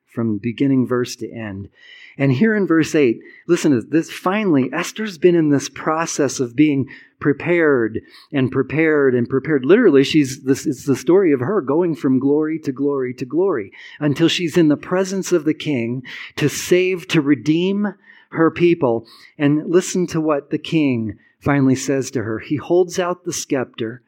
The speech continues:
the scepter of authority, acceptance, and he says to her in verse eight, "You yourselves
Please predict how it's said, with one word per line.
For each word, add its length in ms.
the 80
scepter 720
of 80
authority, 800
acceptance, 760
and 140
he 80
says 340
to 60
her 180
in 120
verse 240
eight, 180
"You 280
yourselves 1000